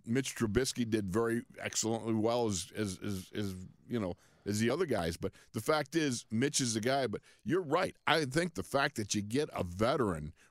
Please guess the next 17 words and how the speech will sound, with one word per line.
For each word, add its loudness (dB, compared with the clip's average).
when 2
you're 0
going 2
into 2
Paycor 2
Stadium, 0
when 2
you're 2
going 2
there 4
with 0
all 2
the 2
Cincinnatians 2
and 2
the, 2
uh, -2